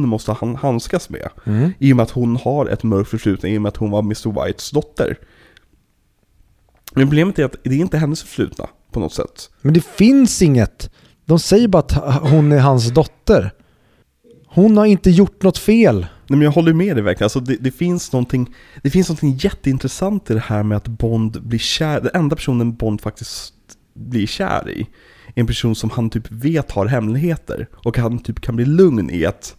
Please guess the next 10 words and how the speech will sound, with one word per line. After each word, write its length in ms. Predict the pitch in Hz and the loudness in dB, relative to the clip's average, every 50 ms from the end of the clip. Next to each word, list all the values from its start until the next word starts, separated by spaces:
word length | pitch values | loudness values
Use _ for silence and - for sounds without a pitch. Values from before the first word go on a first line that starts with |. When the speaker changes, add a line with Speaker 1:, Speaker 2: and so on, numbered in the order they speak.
| _ _ _ _ _ _ _ _ _ _ _ _ _ _ _ _ | _ _ _ _ _ _ _ _ _ _ _ _ _ _ _ _
Speaker 1:
ditt 200 | - 120 107 - | -2 0 0 0
liv 220 | 117 127 127 113 | 0 0 0 0
har 140 | 110 113 107 | 0 -2 -2
varit 160 | 104 101 95 | -2 -2 -4
fucked 360 | - - 107 - - - 165 160 | -4 -6 -8 -8 -4 -4 -4 -4
up 100 | - - | -4 -4
fram 180 | - 98 90 - | -4 -4 -4 -6
tills 140 | - - | -6 -4
jag 160 | 104 101 104 - | -4 -4 -2 -2
kom. 280 | - - - - - | -4 -4 -4 -6 -12